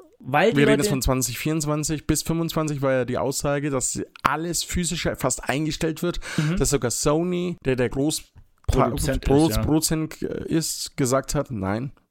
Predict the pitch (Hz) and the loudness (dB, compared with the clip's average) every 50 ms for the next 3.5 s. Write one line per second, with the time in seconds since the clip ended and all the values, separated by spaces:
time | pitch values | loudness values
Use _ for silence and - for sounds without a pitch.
0 | - - 113 120 123 120 113 - - - 135 127 - 69 98 127 113 107 - - | -6 -4 -2 0 0 0 -2 -2 0 2 2 2 2 0 -4 -2 -2 -2 0 0
1 | 131 135 147 139 135 - - - 160 151 156 151 147 143 - - - - - - | 0 0 0 -2 -2 -2 -2 -2 -2 0 0 -2 -2 -2 -4 -4 -6 -2 2 4
2 | 117 107 113 131 - 170 165 - - - - - 143 165 185 165 196 139 175 190 | 6 6 4 4 0 -2 -4 -4 -4 -4 0 2 2 2 4 4 4 4 4 2
3 | 190 190 - - 185 185 185 185 - - | 0 0 0 0 0 0 0 -2 -4 -4